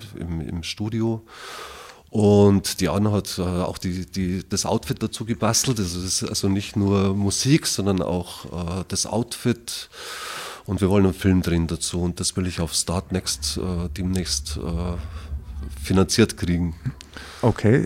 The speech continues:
Speaker 2: äh, Startnext, das ist, äh, Crowdfunding, oder?
Speaker 1: Eine, eine Crowdfunding-Plattform.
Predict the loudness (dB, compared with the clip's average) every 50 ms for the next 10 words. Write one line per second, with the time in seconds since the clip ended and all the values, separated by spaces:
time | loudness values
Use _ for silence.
0 | 0 0 2 4 4 4 4 2 2 2 2 4 4 4 4 4 4 0 -2 -2
1 | 0 0 0 0 0 0 0 0 0 0 0 4 6 8 6 8 6 4 4 4
2 | 4 4 4 4 4 2 2 6 6 6 6 6 6 4 2 4 4 6 6 6
3 | 4 4 4 4 6 6 6 4 4 2 2 2 2 2 0 -4 -6 0 4 4
4 | 6 6 6 4 2 0